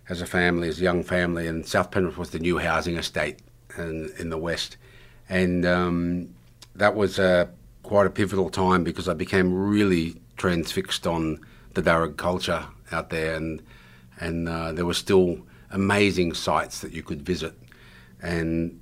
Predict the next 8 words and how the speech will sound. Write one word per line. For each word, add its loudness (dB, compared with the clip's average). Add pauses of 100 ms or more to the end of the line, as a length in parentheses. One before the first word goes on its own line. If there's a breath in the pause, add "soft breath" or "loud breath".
(100)
then 6
I, 8
um, 2 (340)
became 6 (400)
kind 2
of 0
ordained 2
or -2